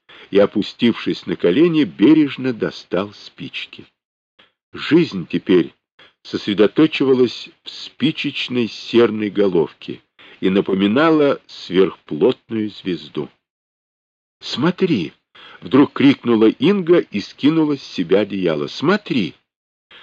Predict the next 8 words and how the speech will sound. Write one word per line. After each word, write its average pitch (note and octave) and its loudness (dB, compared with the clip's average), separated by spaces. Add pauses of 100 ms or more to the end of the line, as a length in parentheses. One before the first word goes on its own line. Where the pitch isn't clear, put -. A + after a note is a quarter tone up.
(520)
Она G#2 0 (580)
засияла G#2 0
в - -20
полумраке, F#2+ -2 (520)
указывая C3 -2
рукой G2+ -2
в E2+ -18
горы. C2+ -8